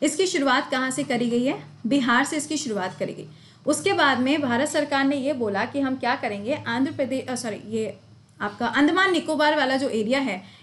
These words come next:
इसको चेन्नई के साथ में connectivity भी देंगे। और नरेंद्र अंकल याद हैं आपको, जिनकी death हुई थी, उनको क्या कहते हैं? Father of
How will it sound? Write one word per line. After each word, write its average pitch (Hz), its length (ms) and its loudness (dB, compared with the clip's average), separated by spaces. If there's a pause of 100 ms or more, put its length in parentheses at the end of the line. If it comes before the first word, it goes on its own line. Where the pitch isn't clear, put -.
इसको 294 260 0
चेन्नई 269 460 2
के 320 120 -4
साथ 233 280 -2
में 269 120 0
connectivity 240 540 -2
भी 311 100 -2
देंगे। 285 360 0 (140)
और 311 100 4
नरेंद्र 277 540 2
अंकल 277 400 0
याद 208 240 -2
हैं 320 120 0
आपको, 403 460 0 (280)
जिनकी 294 280 4
death 285 300 2
हुई 320 160 0
थी, 262 320 -4
उनको 269 280 -2
क्या 247 200 -2
कहते 240 300 -6
हैं? 359 200 -4
Father 233 360 0 (120)
of 285 200 -2